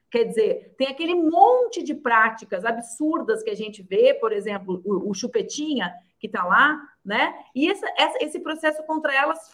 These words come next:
fura a fila pra tentar regular um comportamento da esquerda e dos setores que denunciam de maneira mais enfática, pública e socialmente.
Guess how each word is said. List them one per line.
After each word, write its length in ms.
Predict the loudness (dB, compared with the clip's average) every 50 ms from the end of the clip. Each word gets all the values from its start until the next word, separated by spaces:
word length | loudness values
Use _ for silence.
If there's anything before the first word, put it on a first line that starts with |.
| _ _
fura 280 | -2 2 6 6 8 8 6
a 140 | 2 -2 -6
fila 420 | -8 -6 -6 -4 -4 -4 -4 -6 -8 -10 _ _ _ _ 2
pra 140 | 2 2
tentar 580 | 2 2 -4 -8 -6 2 4 4 4 4 -2 -8
regular 920 | -6 -4 -2 -2 -2 -2 -2 0 0 0 2 2 2 4 4 4 4 4 2
um 80 | 0 -2
comportamento 1080 | 0 -2 -2 0 2 -2 -2 0 -2 -4 -4 -4 -4 -4 -4 -6 -6 -8 -10 -14 -14 _ _ _ _ _ 0
da 180 | 2 2 2
esquerda 680 | 2 -2 -8 -8 -2 2 4 4 4 2 0 -4 -4 -6 -6 -12 -18 _ -10
e 60 | -8 -6
dos 180 | -6 -6 -4
setores 640 | -4 -6 -6 -2 2 4 4 4 4 2 -6 -12 -14
que 140 | -12 -8 2
denunciam 600 | 2 2 2 2 -2 -8 -8 -8 -6 -6 -6 -6
de 80 | -6
maneira 360 | -6 -8 -6 -4 -2 -2 -2 0
mais 320 | 0 0 0 0 -4 -8
enfática, 680 | -8 -8 -8 _ 2 6 6 6 4 2 -8 -10 -10 -10 -10 _ 0
pública 440 | 2 2 4 4 2 0 0 -2 -6
e 40 |
socialmente. 840 | -2 -2 -2 -2 0 -4 -6 -4 -4 -6 -6 -6 -8 -10 -12 -18 -18